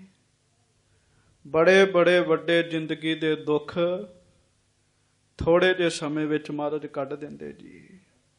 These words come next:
ਥੋੜ੍ਹੇ ਜਿਹੇ ਸਮੇਂ ਵਿੱਚ ਬਹੁਤ ਵਾਰ ਕਈ ਕਈ ਜਨਮਾਂ ਦੇ ਦੁੱਖ ਮਹਾਰਾਜ ਸੱਚੇ ਪਾਤਸ਼ਾਹ ਨੇ ਕਿਰਪਾ ਦ੍ਰਿਸ਼ਟੀ ਕਰਕੇ ਇੱਕ ਦਿਨ ਵਿੱਚ ਕੱਟ ਦਿੱਤੇ ਜੀ।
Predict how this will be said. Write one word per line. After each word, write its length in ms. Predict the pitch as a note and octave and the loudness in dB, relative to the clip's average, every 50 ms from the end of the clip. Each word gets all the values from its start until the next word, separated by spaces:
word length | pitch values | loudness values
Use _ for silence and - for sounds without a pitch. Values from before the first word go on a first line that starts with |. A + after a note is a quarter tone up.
| _ - | _ -2
ਥੋੜ੍ਹੇ 320 | - F3 F#3 F3+ F3+ F3+ | 2 2 2 2 2 -2
ਜਿਹੇ 160 | - D#3+ D3+ | -2 -4 -6
ਸਮੇਂ 340 | C#3+ - - C#3+ D3 C#3+ C#3+ | -6 -8 -12 -14 -14 -12 -10
ਵਿੱਚ 580 | C#3+ C#3+ C#3 C#3 - D3 D3 D3 D3 D3 D#3 F3+ - - _ _ _ _ _ _ _ _ _ _ _ _ _ _ _ _ _ _ _ _ _ _ _ - | -8 -8 -8 -8 -10 -10 -8 -8 -8 -8 -10 -14 -18 -20 _ _ _ _ _ _ _ _ _ _ _ _ _ _ _ _ _ _ _ _ _ _ _ -12
ਬਹੁਤ 540 | C3+ C3 D3 D#3+ F3+ G3 G#3 G#3 G#3 G#3 G3+ | -4 2 4 4 6 4 4 2 0 -4 -4
ਵਾਰ 640 | E3+ D#3+ D3+ C#3+ C#3 C#3+ D3+ D3+ - - - - - _ _ _ _ _ _ _ _ _ _ _ _ - | -2 0 0 0 2 0 -2 -4 -6 -10 -16 -20 -20 _ _ _ _ _ _ _ _ _ _ _ _ 0
ਕਈ 340 | - F3 F3 F3+ G3 G3+ G3+ | 4 4 6 6 4 2 0
ਕਈ 360 | G3 - F#3+ F#3 F#3 F#3+ F#3+ | -2 -2 0 0 2 0 0
ਜਨਮਾਂ 520 | F#3 E3 E3+ D#3 D#3+ D#3+ E3 E3+ E3+ E3 | 0 -2 -2 -2 -2 -4 -4 -2 -2 -2
ਦੇ 200 | E3 E3 E3 D#3+ | -4 -4 -6 -6
ਦੁੱਖ 480 | D#3 C#3+ - D3 D3 D3 D3 - - E3 D#3+ D#3 D3 - - - _ _ _ _ _ _ _ _ _ _ _ _ _ _ _ _ _ _ _ _ - | -6 -6 -6 -4 -4 -4 -6 -10 -8 -6 -4 -4 -4 -6 -12 -20 _ _ _ _ _ _ _ _ _ _ _ _ _ _ _ _ _ _ _ _ -4
ਮਹਾਰਾਜ 420 | D3+ D#3 D#3+ E3+ E3+ F3 F3 E3 E3 | 2 4 6 6 6 4 2 0 -2
ਸੱਚੇ 440 | D#3+ - D#3 D3 - - E3 D#3+ | -6 -8 -10 -10 -8 -8 -8 -8
ਪਾਤਸ਼ਾਹ 540 | D3+ D#3 D#3+ D3+ D3+ D3 - - - D#3+ D#3 | -6 -6 -4 -4 -4 -4 -4 -8 -10 -10 -8
ਨੇ 180 | D#3+ D#3 D3+ D3+ | -8 -8 -10 -8
ਕਿਰਪਾ 440 | - - D#3 C#3+ C#3+ - E3 D3+ D3 | -6 -8 -8 -8 -6 -6 -6 -6 -6
ਦ੍ਰਿਸ਼ਟੀ 440 | D3 D3+ D3 D3+ - - - D3+ | -6 -8 -12 -12 -10 -10 -8 -8
ਕਰਕੇ 720 | C#3+ - - C#3+ C3+ C#3 C#3 - D3+ D3 C#3+ D3 D3 D#3 F3 - - - _ _ _ _ _ _ _ _ _ - | -8 -6 -4 -6 -6 -6 -8 -10 -8 -8 -6 -8 -8 -12 -16 -18 -20 -20 _ _ _ _ _ _ _ _ _ -4
ਇੱਕ 240 | - D#3 D#3 D#3 - | -2 -2 -2 -2 -4
ਦਿਨ 340 | D#3+ C#3 C3+ D3+ D#3 D#3 D#3 | -8 -6 -2 -2 0 0 0
ਵਿੱਚ 240 | D#3 D#3+ D#3+ D#3 D#3+ | -2 -2 -4 -6 -4
ਕੱਟ 260 | - D3+ C#3 C3+ - | -4 -4 -4 -6 -6
ਦਿੱਤੇ 380 | C3 C#3 C#3 C#3 - C#3 C#3 - | -6 -6 -6 -4 -4 -4 -4 -6
ਜੀ। 400 | - - - E2+ - G1+ G1+ | -8 -10 -14 -14 -14 -18 -20